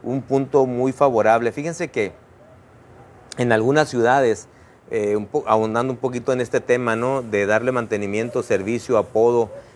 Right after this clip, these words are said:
eh, a lo que viene siendo la jardinería o la limpieza dentro de los pueblos. Eh, me ha tocado algunas ciudades que me han comentado que ellos adoptan un área y normalmente,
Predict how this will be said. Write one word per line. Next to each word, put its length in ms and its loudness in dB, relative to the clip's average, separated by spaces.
eh, 220 -2
a 100 0
lo 140 -2
que 100 -2
viene 200 -2
siendo 460 0
la 180 0
jardinería 760 -2
o 160 4
la 100 2
limpieza 580 -2
dentro 280 -4
de 80 0
los 160 -8
pueblos. 440 0
Eh, 380 2
me 100 0
ha 60 -2
tocado 260 0
algunas 300 0
ciudades 560 0
que 240 0
me 100 -4
han 100 -4
comentado 640 -2
que 240 2
ellos 380 -4
adoptan 580 -2
un 220 -4
área 440 0
y 60 -6
normalmente, 840 -2